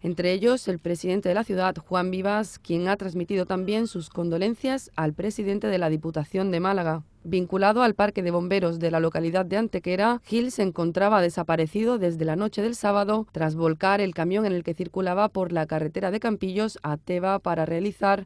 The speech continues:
una actuación a causa de las fuertes lluvias y fue finalmente encontrado en la mañana de ayer. Con el objetivo de actualizar y homogeneizar las condiciones laborales concretas relacionadas con el género, Comisiones Obreras se pone al frente de la creación de la plataforma de mujeres policías y militares para la visibilización.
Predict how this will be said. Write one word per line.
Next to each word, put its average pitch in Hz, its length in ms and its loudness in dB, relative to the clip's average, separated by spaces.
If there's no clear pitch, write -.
una 180 200 0
actuación 190 580 0
a 185 60 2
causa 202 360 -2
de 214 80 0
las 160 180 -2
fuertes 185 420 -4
lluvias 175 500 0
y 180 140 -2
fue 240 260 2
finalmente 190 600 0
encontrado 196 800 0
en 143 200 -2
la 143 80 -2
mañana 170 400 0
de 165 80 0
ayer. 147 260 -4
Con 180 160 -2
el 185 80 0
objetivo 220 480 0
de 226 80 4
actualizar 170 640 2
y 214 40 4
homogeneizar 175 640 2
las 156 180 -2
condiciones 190 540 -2
laborales 185 480 -2
concretas 190 560 0
relacionadas 160 680 -2
con 196 220 0
el 160 160 0
género, 214 500 -2
Comisiones 190 540 2
Obreras 202 360 0
se 185 140 -4
pone 196 240 -2
al 175 140 0
frente 240 440 0
de 214 120 2
la 160 120 4
creación 165 500 0
de 196 100 2
la 165 80 4
plataforma 180 580 -2
de 175 80 0
mujeres 175 360 -4
policías 185 560 -4
y 175 60 -2
militares 214 600 0
para 175 240 2
la 160 140 4
visibilización. 160 960 -2